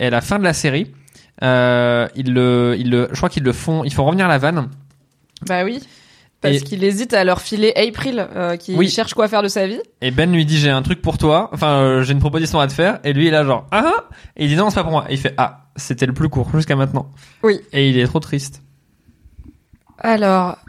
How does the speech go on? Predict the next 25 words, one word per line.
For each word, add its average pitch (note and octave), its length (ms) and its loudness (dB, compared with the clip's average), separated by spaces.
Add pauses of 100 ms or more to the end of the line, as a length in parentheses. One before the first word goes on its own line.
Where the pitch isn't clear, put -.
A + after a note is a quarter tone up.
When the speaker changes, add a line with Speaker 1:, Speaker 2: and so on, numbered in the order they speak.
Speaker 2:
est-ce G#3+ 200 -6
qu'on A3 200 -8
l'a ? G#3 260 -4 (160)
Speaker 1:
Ah, C#3 260 2
Barney C3+ 360 2
Varm, B2+ 280 -2
c'est A#2+ 140 -12
lui. A#2 220 -16
Speaker 2:
Ah, A3+ 640 6
Barney. G3+ 540 0 (1500)
Et A3 200 0
en F#3 80 0
fait, D4 320 -2
il G3 120 -2
arrive, G#3 440 0
alors F3+ 160 0
attendez, F3+ 320 -4 (120)
attendez. F#3+ 520 0 (1040)
<sighs> - 40 -12 (840)
Ça - 140 -10
va G3+ 80 -4
fonctionner, A3+ 480 0
ça C4+ 180 0
fonctionne, G#3+ 460 0
oui. G#3+ 340 0